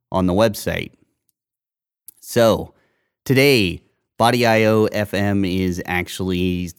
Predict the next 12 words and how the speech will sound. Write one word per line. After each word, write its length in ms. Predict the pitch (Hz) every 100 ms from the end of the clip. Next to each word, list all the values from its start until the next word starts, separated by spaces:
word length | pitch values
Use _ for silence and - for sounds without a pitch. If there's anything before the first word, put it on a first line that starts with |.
| -
going 420 | 101 101 98 90
to 260 | - 95
turn 300 | 90 - 95
into 500 | 90 92 92 - 92 85
a 140 | 87
radio 520 | 78 85 95 90 87
station, 1040 | 76 - - - 92 98 - 87 76 73 71 _ _ _ _ -
and 300 | 92 92 90
we're 200 | 95 101
gonna 160 | 101 92
have 420 | 90 87 78 82
different 920 | 101 95 101 101 95 95 - - -